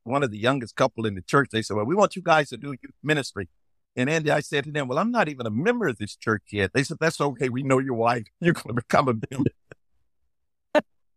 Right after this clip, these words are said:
And so I'm thinking to myself, you know, "God, God, I, I, I don't even know if I was referencing in my mind whether or not this was the work of God or what it <laughs> was, but it was just strange."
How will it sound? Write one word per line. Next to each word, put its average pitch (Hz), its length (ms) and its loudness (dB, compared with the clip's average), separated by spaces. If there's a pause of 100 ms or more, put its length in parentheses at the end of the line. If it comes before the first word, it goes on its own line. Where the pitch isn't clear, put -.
(1700)
And 190 140 0
so 247 120 -2
I'm 247 180 4
thinking 226 280 0
to 208 60 2
myself, 165 560 0
you 170 100 -6
know, 139 140 2
"God, 202 240 2 (100)
God, 185 380 0
I, 143 100 -4 (400)
I, 123 120 2 (120)
I 170 80 2
don't 247 220 0
even 180 180 -8
know 156 120 2
if 139 60 -4
I 139 100 6
was 120 100 -6
referencing 123 600 -2
in 113 120 0
my 110 160 0
mind 113 400 2
whether 113 140 0
or 110 40 0
not 110 180 4
this 117 200 -8
was 117 100 -8
the - 80 -14
work 110 280 2
of 95 120 -4
God 117 300 0
or 101 140 -16
what - 140 0
it 131 160 2
<laughs> - 40 -20
was, 123 560 0 (260)
but 175 160 2
it 190 60 6
was 180 120 -2
just 175 220 -4
strange." 165 680 -2